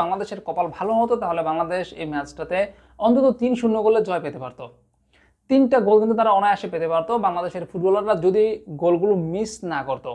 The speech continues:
প্রতিপক্ষ গোলকিপারের ভুলে বাংলাদেশ সুযোগ পেয়েছিল, বাংলাদেশের, আহ, হামজা চৌধুরীর দুর্দান্ত লং পাসে বাংলাদেশ সুযোগ পেয়েছিল। শেষ দিকে বাংলাদেশ আরও একটা সুযোগ পেয়েছিল। এগুলোকে আসলে সুপার সুযোগ বলা হচ্ছে, মানে, আমার চোখে মনে হয় যে এগুলো সুপার সুযোগ। এগুলো এমন না যে হাফ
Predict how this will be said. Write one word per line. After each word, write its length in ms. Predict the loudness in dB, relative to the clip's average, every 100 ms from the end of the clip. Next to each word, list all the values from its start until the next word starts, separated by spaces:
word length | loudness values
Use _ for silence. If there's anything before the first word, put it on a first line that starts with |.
| -8 -4
প্রতিপক্ষ 520 | -2 2 0 0 -6
গোলকিপারের 600 | -2 -2 -2 0 0 0
ভুলে 340 | -2 -2 2
বাংলাদেশ 340 | 2 2 0 -2
সুযোগ 240 | -4 -6 -4
পেয়েছিল, 320 | -6 -6 -2 -2 -2 -8 _ _ 2
বাংলাদেশের, 420 | 2 2 2 2 4
আহ, 200 | 4 2
হামজা 240 | 0 2 4
চৌধুরীর 420 | 4 4 4 2
দুর্দান্ত 500 | -2 0 0 0 0
লং 460 | 0 0 0 0 2
পাসে 280 | -2 -2 -6
বাংলাদেশ 320 | -4 -4 -4
সুযোগ 260 | -6 -8 -6
পেয়েছিল। 340 | -6 -8 -4 0 0 -2 -20 _
শেষ 220 | 0 2 4
দিকে 180 | 4 2
বাংলাদেশ 480 | 2 2 0 0 -2
আরও 200 | -4 -4
একটা 200 | -6 -6
সুযোগ 240 | -2 -2 -2
পেয়েছিল। 300 | -4 -2 -2 0
এগুলোকে 300 | -2 0 0 0
আসলে 200 | -2 -8
সুপার 480 | -8 -10 -6 -4 -4
সুযোগ 280 | -2 0 0
বলা 180 | 0 -2
হচ্ছে, 280 | -6 -12
মানে, 160 | -10 -2
আমার 240 | 2 2 2 -4
চোখে 200 | -4 -2
মনে 180 | -2 0
হয় 140 | 0
যে 60 | 2
এগুলো 180 | 2 0
সুপার 360 | -2 -4 -4
সুযোগ। 300 | -6 -10 -12 -16 _ _ _
এগুলো 240 | 2 4 4
এমন 140 | 4
না 120 | 0 -2
যে 100 | -4
হাফ 220 | -4